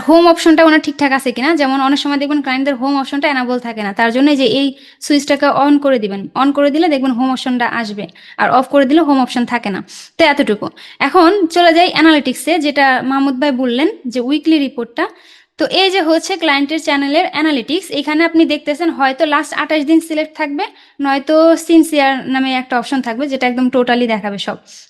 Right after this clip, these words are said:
আচ্ছা, ওটা আমার এখানে এখন নাই। আচ্ছা, তো এইখানে এখন আপনি আজকে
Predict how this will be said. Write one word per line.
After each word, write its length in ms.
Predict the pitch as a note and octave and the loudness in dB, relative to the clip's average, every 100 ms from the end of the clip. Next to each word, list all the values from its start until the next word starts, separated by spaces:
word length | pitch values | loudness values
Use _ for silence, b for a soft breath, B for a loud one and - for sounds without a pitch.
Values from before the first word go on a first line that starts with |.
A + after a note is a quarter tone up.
| A#3+ | -10
আচ্ছা, 120 | A#3 | -6
ওটা 100 | B3 B3+ | -2 2
আমার 120 | B3 | 2
এখানে 160 | A#3+ B3 | 0 -2
এখন 140 | A#3+ A#3+ A3 | -2 -2 0
নাই। 100 | D4+ - B B B B | 0 -2 B B B B
আচ্ছা, 180 | - - A3 B B B - | -4 -4 -8 B B B -2
তো 60 | C#4+ E4+ | 2 4
এইখানে 340 | F4+ F#4+ F4+ F4+ D4+ | 4 4 6 4 2
এখন 160 | D#4 F4 | 2 4
আপনি 180 | E4+ F#4 G#4 D#4 | 4 0 0 0
আজকে 220 | E4+ - | -2 -2